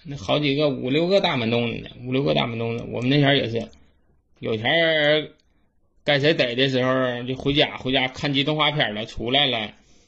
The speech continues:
一看那还搁外头找呢，哼，有意思那前儿。那小前儿也没什么契约精神。啊，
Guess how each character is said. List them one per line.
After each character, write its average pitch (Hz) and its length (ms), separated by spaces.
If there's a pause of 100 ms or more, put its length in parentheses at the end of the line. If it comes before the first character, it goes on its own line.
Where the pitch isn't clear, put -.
(140)
一 117 100
看 143 220
那 151 180
还 156 260
搁 131 120
外 131 140
头 123 60
找 117 320
呢， 110 100 (180)
哼， 143 200 (680)
有 110 180
意 139 200
思 120 100
那 104 200
前 101 100
儿。 - 180
那 127 160
小 - 260
前 110 120
儿 135 360
也 123 160
没 123 160
什 143 120
么 151 80
契 147 180
约 160 140
精 120 240
神。 107 100 (2750)
啊， 107 560